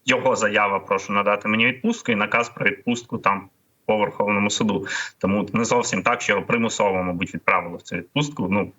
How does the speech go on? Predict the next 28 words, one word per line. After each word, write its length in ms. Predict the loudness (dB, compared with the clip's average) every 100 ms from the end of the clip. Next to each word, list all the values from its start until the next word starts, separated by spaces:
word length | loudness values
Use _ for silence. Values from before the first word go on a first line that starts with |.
| -12 -4
мені 260 | 0 0
сумнівною 560 | 0 0 0 0 -2 -2
видається 400 | -2 -2 -2 -4
саме 260 | -2 -2 0
така 300 | 0 0 0
версія 400 | -2 -4 -8 -6
подій. 280 | -4 -4 -2 -2 -2 -6 0
Е, 60 | 2 4 2
але 520 | 2 2 2 4 2
те, 160 | 2 0
що 160 | 0 0
він 140 | 2
там 160 | 2 0
отримує 460 | 2 2 2 2
заробітну 440 | 2 2 0 -2 0
плату, 320 | 2 2 0
так, 320 | 0 0 -2
це 160 | -2 0
недоліки, 680 | 2 2 0 0 0 0 0 -10 -18 _ 0
е, 180 | 2 2
з 80 | 2
одного 260 | 4 2
боку 240 | 2 0 0
законодавства, 680 | 0 2 2 2 2 0
з 80 | 0
іншого 300 | 0 2 2
боку, 320 | 4 0 2 2 2 2 -2 -4
о, 540 | -2 2 2 2 -2